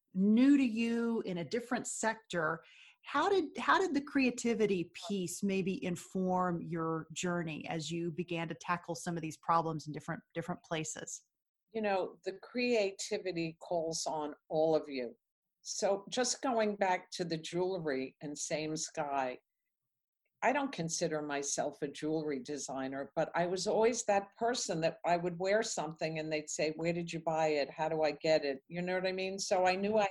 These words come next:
Speaker 2: had an eye, but the creativity helped me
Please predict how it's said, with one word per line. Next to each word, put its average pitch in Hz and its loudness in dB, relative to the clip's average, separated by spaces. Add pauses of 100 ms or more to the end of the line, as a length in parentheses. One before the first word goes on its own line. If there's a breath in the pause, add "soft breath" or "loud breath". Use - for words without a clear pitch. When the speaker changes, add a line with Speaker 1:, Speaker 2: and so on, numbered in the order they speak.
Speaker 2:
had 175 4
an 175 4
eye, 175 0 (640 loud breath)
but 196 4 (760)
the 196 -2 (140)
creativity 220 -2 (220)
helped 208 0
me 190 0